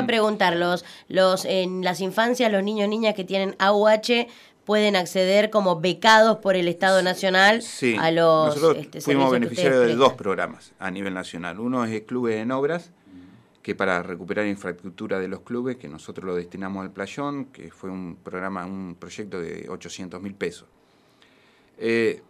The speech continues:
Speaker 1: desde mi punto de vista, por ahí, eh, hay algunas cosas para mejorar, llegó tarde, eh, o sea, un, la, la burocracia fue bastante
Speaker 2: Sí.
Speaker 1: importante.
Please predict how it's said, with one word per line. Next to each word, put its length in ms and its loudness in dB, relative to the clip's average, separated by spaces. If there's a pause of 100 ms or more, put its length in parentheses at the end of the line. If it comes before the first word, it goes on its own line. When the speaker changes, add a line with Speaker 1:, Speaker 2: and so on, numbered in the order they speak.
(840)
Speaker 1:
desde 400 2
mi 120 0
punto 300 -2
de 80 2
vista, 260 -2
por 140 -2
ahí, 760 -6 (100)
eh, 560 -12 (240)
hay 260 -6
algunas 340 -6
cosas 400 -4
para 200 -8
mejorar, 600 -2
llegó 340 -8
tarde, 1120 -6
eh, 60 -18
o 60 -18
sea, 180 -8
un, 140 -8
la, 140 -8
la 140 -8
burocracia 540 -8
fue 180 -8
bastante 340 -8
Speaker 2:
Sí. 60 -8
Speaker 1:
importante. 680 -8